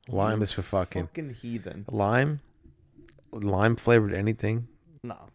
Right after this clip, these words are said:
Speaker 1: is for fucking serial killers.
Speaker 2: That's true, but lime Skittles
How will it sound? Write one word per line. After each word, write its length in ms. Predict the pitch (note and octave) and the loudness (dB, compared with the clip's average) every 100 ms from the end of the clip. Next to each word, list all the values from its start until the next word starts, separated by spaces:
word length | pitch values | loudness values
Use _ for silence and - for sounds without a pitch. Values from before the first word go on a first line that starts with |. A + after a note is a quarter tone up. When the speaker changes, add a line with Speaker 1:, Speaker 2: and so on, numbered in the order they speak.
| - | -14
Speaker 1:
is 240 | - F2+ | -6 -4
for 220 | - G2 E2+ | -2 -2 -2
fucking 460 | D#2+ D#2+ - D#2 | -4 -6 -6 -6
serial 320 | E2 B1+ C2 - | -6 -6 -8 -8
killers. 400 | - - - - - - | -10 -12 -14 -20 -20 -10
Speaker 2:
That's 280 | A2+ A#2+ - | -4 -4 -4
true, 580 | - - C3+ A2 F#2+ - _ _ _ _ - - - | -14 2 2 4 0 -6 _ _ _ _ -20 -12 6
but 480 | C3+ A2+ G#2 - - _ - | 8 8 4 -4 -14 _ -12
lime 460 | A2 A#2 A#2 A2 | -4 -2 0 -4
Skittles 680 | G#2 - C3 A2+ G#2+ G#2 G2 | -8 -2 0 0 -2 -4 -10